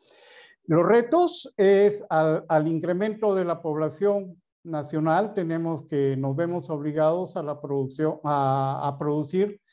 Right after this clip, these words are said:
la suficiente cantidad de alimentos para poder, este, satisfacer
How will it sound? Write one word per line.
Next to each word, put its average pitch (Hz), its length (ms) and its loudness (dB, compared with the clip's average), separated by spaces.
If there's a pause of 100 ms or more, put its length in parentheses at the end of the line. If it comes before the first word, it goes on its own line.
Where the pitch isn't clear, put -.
(200)
la 147 180 -2
suficiente 147 680 -4
cantidad 151 540 0
de 165 80 0
alimentos 160 580 -4
para 143 280 -4
poder, 151 360 0
este, 123 880 -8
satisfacer 143 920 -2